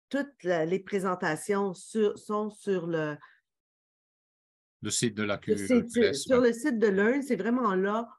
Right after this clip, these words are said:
Speaker 1: où on retrouve le plus
Speaker 2: Ouais.
Speaker 1: d'informations, le
Speaker 2: Ouais.
Speaker 1: plus, euh, tout ce que,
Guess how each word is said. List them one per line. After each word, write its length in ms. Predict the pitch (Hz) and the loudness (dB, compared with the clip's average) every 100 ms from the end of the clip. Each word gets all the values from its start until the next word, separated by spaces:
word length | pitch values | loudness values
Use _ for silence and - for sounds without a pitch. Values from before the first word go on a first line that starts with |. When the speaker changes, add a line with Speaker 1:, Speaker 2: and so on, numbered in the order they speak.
| - | -6
Speaker 1:
où 120 | 196 | -2
on 140 | 196 175 | 0 -2
retrouve 580 | 180 - 214 233 202 185 | -6 -4 -2 -2 -4 -4
le 180 | 190 | -4
plus 720 | 190 - 202 226 233 - - _ _ _ | -4 -4 0 2 0 -4 -20 _ _ _
Speaker 2:
Ouais. 100 | 175 | -8
Speaker 1:
d'informations, 680 | 175 175 165 147 147 180 180 - - - | -4 -6 -6 -8 -6 -4 -4 -6 -16 -4
le 140 | 170 | -2
Speaker 2:
Ouais. 140 | 165 - | -2 -4
Speaker 1:
plus, 360 | 185 185 180 - | -2 -2 -2 -2
euh, 100 | 170 - | -2 0
tout 140 | 262 | -2
ce 80 | 247 | 0
que, 240 | 214 156 | 0 0